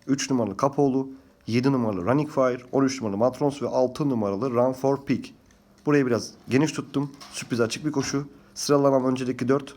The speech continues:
ardından dokuz, bir, üç, yedi, on üç, altı. Altılı Ganyan'ın üçüncü ayında Ege derbisinde dört numaralı King Mango'yu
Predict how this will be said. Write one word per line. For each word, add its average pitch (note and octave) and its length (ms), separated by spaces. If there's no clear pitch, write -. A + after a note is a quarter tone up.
ardından A2+ 580
dokuz, A#2+ 380
bir, G#2+ 260
üç, - 300
yedi, A2+ 200
on A#2 160
üç, A#2+ 220
altı. G2+ 320
Altılı B2 280
Ganyan'ın C#3+ 180
üçüncü C#3 240
ayında C3+ 180
Ege C#3 160
derbisinde B2 440
dört C#3 240
numaralı A2 220
King D3+ 220
Mango'yu A2 460